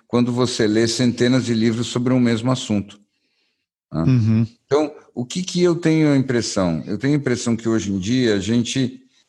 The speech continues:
Speaker 1: tá muito melhor pra fazer esse movimento de pular pro lado,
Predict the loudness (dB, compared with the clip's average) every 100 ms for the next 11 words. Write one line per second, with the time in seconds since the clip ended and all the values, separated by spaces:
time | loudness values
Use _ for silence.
0 | _ 0 2 4 2 2 0 2 2 4
1 | 4 4 2 -2 -6 -4 -2 -2 -2 -2
2 | -2 0 0 0 0 0 0 -2 -6 -6
3 | -6 -4 0 2 0 -2 0 2 2 0
4 | -4